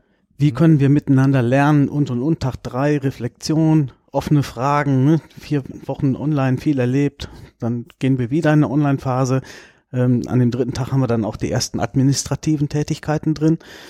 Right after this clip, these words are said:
Speaker 1: gehen dann wieder in die Online-Phase, steigern also kontinuierlich auch den Schwierigkeitsgrad und treffen uns dann am vierten Tag, um die zu diesem Zeitpunkt fertigen, ähm, Arbeitsergebnisse einander vorzustellen
Speaker 2: Mhm.
Speaker 1: und uns gegenseitig kollegial zu beraten.
Speaker 2: Mhm.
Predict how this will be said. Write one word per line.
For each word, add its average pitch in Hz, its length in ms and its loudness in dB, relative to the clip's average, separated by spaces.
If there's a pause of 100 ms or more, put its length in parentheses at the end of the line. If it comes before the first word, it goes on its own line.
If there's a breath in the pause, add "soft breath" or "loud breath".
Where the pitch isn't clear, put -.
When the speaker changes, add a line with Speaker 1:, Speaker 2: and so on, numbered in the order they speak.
(200 loud breath)
Speaker 1:
gehen 135 180 4
dann 127 180 4
wieder 160 220 4
in 160 80 6
die 143 100 2
Online-Phase, 147 720 2
steigern 156 520 0
also 123 180 0
kontinuierlich 139 760 0
auch 139 100 -6
den 110 160 -4
Schwierigkeitsgrad 147 1120 -4 (420 loud breath)
und 117 140 -6
treffen 139 280 0
uns - 180 0
dann 131 200 2
am 110 120 -4
vierten 165 360 -2
Tag, 151 380 -6
um 143 260 0 (540 soft breath)
die 131 140 0
zu - 160 -10
diesem 160 340 2
Zeitpunkt 143 560 -2
fertigen, 143 840 0 (100)
ähm, 127 500 0 (580)
Arbeitsergebnisse 135 840 0
einander 127 360 0
vorzustellen - 760 -2
Speaker 2:
Mhm. 90 140 -4 (200 loud breath)
Speaker 1:
und 127 140 0
uns 131 140 2
gegenseitig 143 520 2
kollegial 117 480 -2
zu 120 140 -6
beraten. 95 500 -10
Speaker 2:
Mhm. 107 340 0